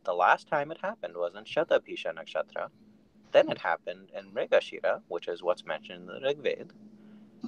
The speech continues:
Uh, sorry, sorry, I, I messed that up.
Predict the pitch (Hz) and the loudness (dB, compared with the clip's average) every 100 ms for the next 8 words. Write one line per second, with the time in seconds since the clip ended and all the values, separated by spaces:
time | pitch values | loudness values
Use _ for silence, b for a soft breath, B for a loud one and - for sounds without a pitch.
0 | - 113 117 135 104 - 87 - 95 92 | 2 6 10 10 10 4 -4 -4 -10 -10
1 | 95 - _ _ _ _ _ _ 92 87 | -10 -12 _ _ _ _ _ _ -10 -6
2 | - 117 80 | 0 0 0